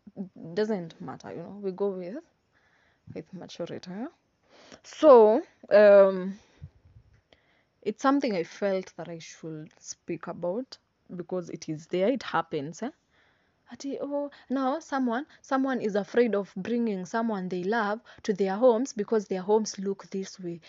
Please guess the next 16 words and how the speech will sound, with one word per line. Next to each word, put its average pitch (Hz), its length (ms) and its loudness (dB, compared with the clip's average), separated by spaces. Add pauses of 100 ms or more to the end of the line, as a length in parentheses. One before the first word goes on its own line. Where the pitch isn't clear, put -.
(200)
and 175 160 -8
that 190 300 -6
way 170 200 -10 (180)
and 180 200 -8
like 180 300 -8
this 196 300 -8 (100)
and 185 160 -10
li-, 165 60 -12 (1500)
please, 233 540 -2
this 359 160 2
is 269 160 0
not 240 300 0
your 196 80 -8
story. 175 680 -8
It 254 140 -6
is, 269 180 -4